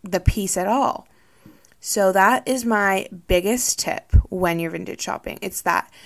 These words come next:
that plain and simple, because think about it. If you love a shirt, you love the cut of the shirt, but it's an ugly color and an unflattering color, you're not gonna buy it. It's that simple.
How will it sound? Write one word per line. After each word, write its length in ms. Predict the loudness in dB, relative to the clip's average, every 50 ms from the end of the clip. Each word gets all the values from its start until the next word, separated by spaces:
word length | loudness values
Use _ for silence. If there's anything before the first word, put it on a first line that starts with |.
| -20 -20 _ -4
that 220 | -2 -2 -2 -2
plain 240 | -4 -4 -2 0 0
and 140 | 0 0 0
simple, 380 | 0 -2 -4 -6 -8 -12 -8
because 340 | -8 -8 -8 -6 -2 -4 -2
think 180 | -2 -2 -6 -4
about 240 | -4 -4 -4 -6
it. 140 | -6 -12 -16 _ _ _ _ _ _ _ _ _ _ -20
If 100 | -8 -2
you 120 | 0 0
love 300 | 4 6 6 6 6 4
a 80 | 2 -2
shirt, 500 | -2 -2 0 0 2 2 0 0 -2 -4
you 160 | -2 0 2
love 160 | 0 0 -2
the 80 | -4 -10
cut 400 | -10 -10 -6 -4 -2 -2 -2 -2
of 140 | -4 -2 -2
the 80 | -4
shirt, 340 | -4 -2 -2 -2 -4 -4 -4
but 80 | -4 -6
it's 160 | -6 -6 -6
an 100 | -10 -6
ugly 300 | -6 -6 -6 -6 -6 -8
color 540 | -8 -8 -6 -4 -2 0 0 0 -2 -2 -6 -12 -18 -20 -20 -20 _ _ _ _ -20 -20 _ -20 _ -6
and 160 | -4 -2 -2
an 240 | -2 -2 -4 -4 -4 -4
unflattering 560 | -4 -4 -4 0 2 2 4 4 2 0 0
color, 260 | -2 0 0 0 0
you're 180 | 0 -2 -2 -2
not 160 | -2 -4 -4
gonna 160 | -4 -8 -6
buy 260 | -4 -4 -4 -2 -2
it. 240 | 0 0 -2 -2 -4 _ _ _ _ _ _ _ _ _ _ _ _ _ _ _ -8 -8
It's 220 | -8 -6 -6 -4
that 360 | 0 2 2 4 4 2 0 _ _ -20 _ -10
simple. 640 | -6 -4 0 0 0 0 0 -2 -4 -4 -4 -4